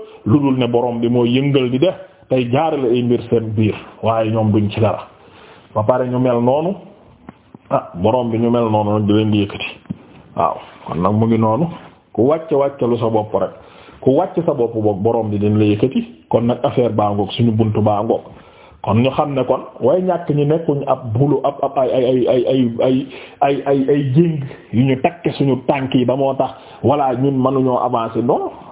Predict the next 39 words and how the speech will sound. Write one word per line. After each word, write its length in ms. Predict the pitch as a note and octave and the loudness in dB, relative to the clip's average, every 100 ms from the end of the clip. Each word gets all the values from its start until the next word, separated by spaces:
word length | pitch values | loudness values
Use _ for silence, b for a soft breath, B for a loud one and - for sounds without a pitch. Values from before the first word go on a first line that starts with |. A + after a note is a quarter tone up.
| - | -4
déet, 320 | - - - | 0 0 0
waxuñ 400 | A#2 D3 D#3+ C#3+ | 0 0 0 0
ne 80 | F3+ | 0
nañ 240 | F#3+ C3+ | -2 0
dee 200 | B2+ B2+ | 0 0
ci 80 | B2 | 0
ñàkk, 260 | C3+ E3+ - - B B B - | 0 0 -2 -10 B B B -2
mais 300 | G#2+ E3 D#4+ - - | 0 0 -2 -8 -6
mooy 400 | A2 B2 G#3 D3 | 0 0 0 -2
bu 140 | G2+ F3 | 0 0
ñu 140 | F#3+ | 2
jàpp 240 | E3+ D#3+ - | 0 -2 -4
ne 80 | D3+ - C#3 | -2 -2 0
bu 120 | C3+ F#3+ | 0 2
ñu 100 | G#3 | 2
defee 300 | A3+ G#3+ E3+ | 2 2 0
li 100 | F#3+ | 2
ñu 80 | G#3+ | 0
war 120 | F#3+ | 0
a 40 | E3 | -2
def, 220 | D3 - | -4 -2
ku 80 | G3 | 0
nekk 240 | G3+ G3 | 0 0
def 180 | E3+ E3 | -2 0
li 100 | D#3+ | 0
nga 80 | E3 | 0
war 140 | D3 | 0
a 20 | B2+ | -2
def, 160 | D3+ G3+ | -2 -2
am 140 | F#3+ | 0
na 100 | F3 | 2
yoo 120 | D3+ | 0
xam 160 | C#3 C#3 | -2 -4
ne 80 | A3+ | -2
borom 320 | B3+ B3+ A#3+ | 0 0 2
bee 140 | G3 | 2
ko 80 | F#3+ | 2
defal 240 | D#3+ C#3+ C3+ | -2 -2 -2
noonu, 240 | G#2+ - | -4 -8